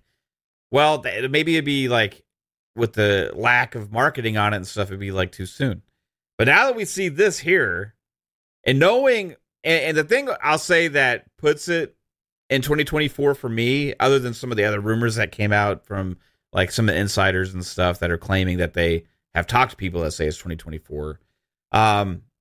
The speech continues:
is the fact that Xbox has so many damn games in the pipeline and, and that they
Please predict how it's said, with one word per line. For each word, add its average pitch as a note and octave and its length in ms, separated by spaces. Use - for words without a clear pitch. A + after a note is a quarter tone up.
is C#3 160
the C#3+ 80
fact G3+ 300
that F3 120
Xbox G#3+ 460
has D3 180
so D#3+ 220
many F#3+ 160
damn C3 360
games C3+ 380
in C3+ 60
the A#2 80
pipeline D#3+ 600
and, A#2 200
and A2+ 200
that A2+ 260
they A#2 340